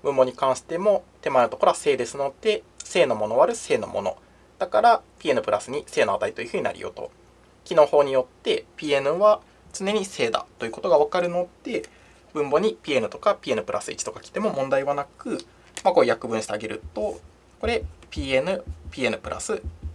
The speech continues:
一というふうになり、こっち展開してあげると、ピーエヌプラス一、二乗プラス一プラス、この部分、ピーエヌ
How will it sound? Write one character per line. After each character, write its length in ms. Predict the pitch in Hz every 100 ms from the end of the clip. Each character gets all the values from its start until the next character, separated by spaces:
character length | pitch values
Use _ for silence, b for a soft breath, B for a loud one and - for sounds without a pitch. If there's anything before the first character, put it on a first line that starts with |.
| -
一 260 | - -
と 140 | - 110
い 40 |
う 20 |
ふ 80 | 104
う 20 |
に 60 | 104
な 100 | 131
り、 200 | 214 - - _ -
こ 100 | -
っ 20 |
ち 60 | -
展 140 | 139
開 140 | 113
し 40 | 110
て 60 |
あ 40 | 107
げ 80 | 107
る 100 | 101
と、 300 | - 208 - - _
ピ 120 | -
ー 20 | 127
エ 40 |
ヌ 80 | 110
プ 100 | -
ラ 100 | 98
ス 120 | -
一、 260 | - - - -
二 120 | 110
乗 120 | -
プ 180 | - -
ラ 120 | -
ス 260 | - 220 - -
一 320 | 247 - 311 - _ -
プ 80 | 165
ラ 120 | 147
ス、 380 | - - 240 - b b b b
こ 140 | -
の 120 | 135 113
部 100 | 113
分、 260 | 196 - - - -
ピ 160 | 117
ー 40 | 110
エ 40 |
ヌ 200 | 175 -